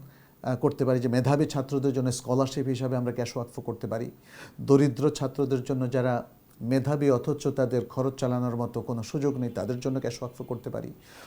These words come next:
অথবা সমাজের বঞ্চিত একটা শ্রেণীর জন্য আমরা ক্যাশ ওয়াকফ করতে পারি, অন্ধ মানুষদের জন্য আমরা ক্যাশ ওয়াকফ করতে পারি,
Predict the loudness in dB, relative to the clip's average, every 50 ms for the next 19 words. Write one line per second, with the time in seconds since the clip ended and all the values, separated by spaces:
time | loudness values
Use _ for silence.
0 | -4 -2 0 0 2 0 0 0 -2 -2 -4 -4 0 2 2 2 2 0 -6 -16
1 | -20 -20 -20 -12 -8 -4 2 4 4 4 4 2 0 0 0 2 2 0 2 0
2 | -2 -2 0 0 2 2 2 0 0 0 0 0 0 0 0 0 -2 -2 -4 -4
3 | -4 -4 -4 -4 -4 -6 -6 -4 -4 -6 -4 -4 -4 -4 -2 -2 -2 -2 -2 -4
4 | -8 -14 -20 -20 -20 -20 -20 -20 -6 0 2 2 2 2 2 4 4 4 4 2
5 | 2 0 2 4 4 4 4 4 4 2 2 2 0 0 2 2 0 0 0 -2
6 | -2 -2 -2 -4 -6 -6 -6 -8 -6 -6 -6 -6 -4 -6 -6 -6 -6 -8 -10